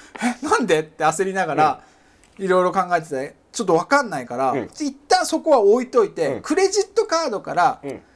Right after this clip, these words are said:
Speaker 1: その財布にお金も入れれるから、
Speaker 2: うん。
Speaker 1: クレジットカード登録して、とりあえず一万円分買おうと思って、
Speaker 2: うん。
Speaker 1: 一万円分買いました。
Speaker 2: うん。
Speaker 1: で、完了しました。
Speaker 2: うん。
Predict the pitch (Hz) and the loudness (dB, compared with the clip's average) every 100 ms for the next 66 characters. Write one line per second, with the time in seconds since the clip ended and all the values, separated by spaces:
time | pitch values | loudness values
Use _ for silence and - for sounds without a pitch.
0 | - - 240 226 240 226 214 226 233 147 | -16 -6 -2 0 0 0 -2 -6 -6 -6
1 | 151 - 202 214 208 196 190 208 254 254 | -8 -8 -2 -2 -2 -6 -4 0 0 0
2 | 233 113 117 - _ _ _ _ - 208 | -2 -4 -4 -6 _ _ _ _ -2 4
3 | 214 202 220 208 185 135 - 151 139 135 | 4 2 -6 0 0 -2 -2 -2 -2 -6
4 | - 202 123 - _ _ _ _ _ _ | -2 0 0 -6 _ _ _ _ _ _
5 | _ _ 262 285 240 165 147 - _ _ | _ _ 0 2 2 0 -6 -8 _ _
6 | 214 185 190 180 160 160 156 139 117 - | -6 -4 -4 -6 -6 -6 -6 -6 -6 -2
7 | 143 101 _ 156 185 170 156 139 - 175 | -2 -4 _ -10 -2 0 0 -4 -6 -6
8 | 165 160 160 - 156 120 226 214 - 190 | -4 -8 -8 -6 -4 0 0 0 -2 -4
9 | 175 160 160 151 - - 139 113 | -2 -4 -2 -4 -4 -8 -10 -12